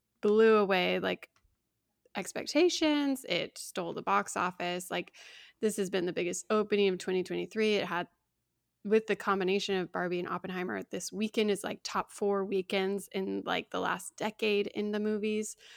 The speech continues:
Um, so it's been, like, a big deal.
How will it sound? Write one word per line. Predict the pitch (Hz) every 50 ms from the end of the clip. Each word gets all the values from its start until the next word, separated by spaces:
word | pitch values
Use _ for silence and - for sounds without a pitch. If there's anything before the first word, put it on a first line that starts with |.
| - - - - - _ -
Um, | 233 233 226 214 208 208 202 196 196 202 202 _ _ _ _ _ _ _ _ _ _ _ _ _ _ _ - - -
so | - - 262
it's | 254 247 -
been, | 294 330 392
like, | 349 254
a | 196
big | 196 196 196
deal. | - 202 196 190 185 190 -